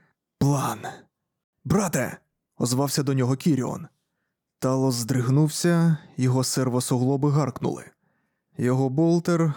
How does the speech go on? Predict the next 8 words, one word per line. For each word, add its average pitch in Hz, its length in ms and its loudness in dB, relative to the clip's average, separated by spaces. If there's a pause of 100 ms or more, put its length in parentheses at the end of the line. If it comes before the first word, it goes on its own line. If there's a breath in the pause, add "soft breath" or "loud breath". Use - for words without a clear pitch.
(100)
утримуваний 143 680 2
магнітною 131 580 2
застібкою 127 640 -2
на 120 140 2
стегні, 156 680 4 (120)
залишився 127 720 0
на 151 100 2
місці. 147 500 0